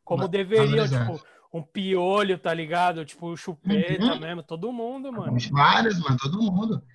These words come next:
Speaker 2: Tinha um que era mó pilaco, Charles Pereira, né, mano? Esse era foda, mano. Nego Doce. O maluco, tipo, era dos bagulho foda, pá. O maluco desistiu de skate, mano.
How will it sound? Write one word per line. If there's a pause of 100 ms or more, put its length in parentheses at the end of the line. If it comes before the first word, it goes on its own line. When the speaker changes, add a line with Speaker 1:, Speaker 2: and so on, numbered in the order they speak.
(140)
Speaker 2:
Tinha
um
que
era
mó
pilaco,
Charles
Pereira,
né,
mano? (640)
Esse
era
foda,
mano. (280)
Nego
Doce. (640)
O
maluco,
tipo,
era
dos
bagulho (180)
foda,
pá. (360)
O
maluco
desistiu
de
skate,
mano.